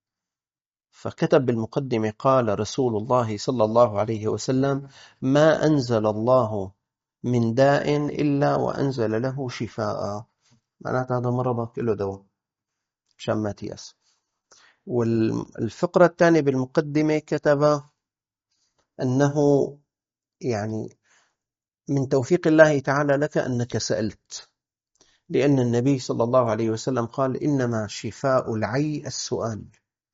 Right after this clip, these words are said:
اللي ما بيعرف دواؤه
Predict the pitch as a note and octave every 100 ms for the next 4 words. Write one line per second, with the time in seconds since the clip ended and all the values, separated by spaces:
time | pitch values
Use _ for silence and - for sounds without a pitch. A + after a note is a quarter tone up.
0 | _ _ _ _ _ _ - A2 A2 B2
1 | C3+ C3+ B2 A#2+ A#2+ A#2 - - _ _
2 | _ _ _ _ _ _ _ _ _ _
3 | _ _ B2+ B2 C3+ D#3+ - D3 D#3+ E3+
4 | F3+